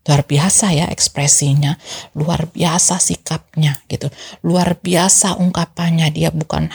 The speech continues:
hanya berseru, bukan hanya, eh, mengungkapkannya, eh, dengan apa, eh, bahasa-bahasa yang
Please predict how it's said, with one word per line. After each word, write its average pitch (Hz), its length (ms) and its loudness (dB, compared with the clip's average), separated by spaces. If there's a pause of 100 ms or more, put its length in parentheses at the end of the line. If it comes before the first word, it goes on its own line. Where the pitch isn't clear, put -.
hanya 165 240 2
berseru, 165 880 0
bukan 156 320 -2 (160)
hanya, 156 400 0 (400)
eh, 151 160 0
mengungkapkannya, 165 1800 0
eh, 156 160 0
dengan 151 480 2 (420)
apa, 220 540 -2 (100)
eh, - 220 -6
bahasa-bahasa 151 1400 0 (400)
yang 165 240 2